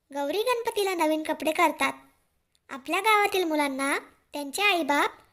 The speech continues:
नवीन कपडे शिवतील, परंतु माझ्या भावास कोण शिवील? माझ्या भावाला मी शिवून देईन. मी शिंप्याकडे गेलो. माझ्या भावाच्या वयाचा एक मुलगा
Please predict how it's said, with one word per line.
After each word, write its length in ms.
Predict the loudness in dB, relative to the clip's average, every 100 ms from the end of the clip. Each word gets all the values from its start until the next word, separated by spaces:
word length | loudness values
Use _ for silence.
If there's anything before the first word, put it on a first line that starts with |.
| _ _
नवीन 280 | -10 -6 -6 -4
कपडे 260 | -2 0
शिवतील, 460 | 0 -2 -4 -4 -6 -10 _ _ _ _ _ _
परंतु 600 | -6 -4 -4 -4 -4 -4 -8 _ _ _ _
माझ्या 300 | -12 -6 -4
भावास 360 | -2 -2 -2 -2
कोण 180 | -2 -2
शिवील? 440 | 0 2 2 0 -6 _ _ _ _ _ _ _ _ -10
माझ्या 260 | -4 -2
भावाला 540 | -2 -2 -4 -4 -2 -4 -6 _ _ -10
मी 160 | -6 -6
शिवून 300 | -6 -6 -4
देईन. 280 | -4 -4 -16 _ _ _ _ _ _ _ _ _
मी 80 | -6
शिंप्याकडे 600 | -4 -4 -4 -4 -2 -2
गेलो. 320 | 0 0 -2 -6 -12 _ _ _ _ _
माझ्या 260 | -12 -4 0
भावाच्या 440 | 2 2 0 2
वयाचा 400 | 2 2 0 -2
एक 200 | -2 -4
मुलगा 400 | -4 -4 -2 -2